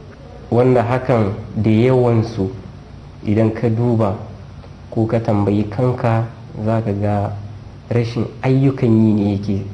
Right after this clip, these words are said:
saka su cikin waɗannan al'amura. Saboda haka a matsayinmu na shugabannin matasa muna iya ƙoƙarinmu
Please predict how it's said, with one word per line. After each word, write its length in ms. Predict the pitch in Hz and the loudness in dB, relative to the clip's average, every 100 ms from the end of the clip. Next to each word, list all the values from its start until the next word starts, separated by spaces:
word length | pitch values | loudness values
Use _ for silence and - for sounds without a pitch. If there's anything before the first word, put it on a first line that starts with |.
| - | -14
saka 340 | - - 110 95 | -8 -6 -2 -4
su 100 | - | -6
cikin 300 | - - 104 | -14 -6 -2
waɗannan 400 | 104 101 101 98 | -2 -2 -2 -4
al'amura. 480 | 98 98 101 101 98 - - - - - - - | -6 -6 -4 -4 -6 -10 -16 -18 -18 -18 -20 -20
Saboda 380 | - 123 113 107 | -4 0 2 2
haka 500 | 107 113 113 107 104 110 - - - - - | 2 0 0 0 0 -4 -10 -18 -20 -20 -4
a 40 | 95 | 0
matsayinmu 460 | 117 113 127 131 | 0 2 2 4
na 120 | 117 110 | 4 2
shugabannin 840 | 110 104 104 104 98 110 117 117 117 - | 0 0 2 2 4 4 4 2 -2 -2
matasa 680 | 113 117 113 101 113 113 - - - - - | -2 0 -2 -2 0 0 -4 -12 -18 -18 -6
muna 240 | 127 123 107 | 0 2 2
iya 280 | - 131 | 2 2
ƙoƙarinmu 720 | 131 110 92 107 120 139 135 | 2 0 0 2 2 4 2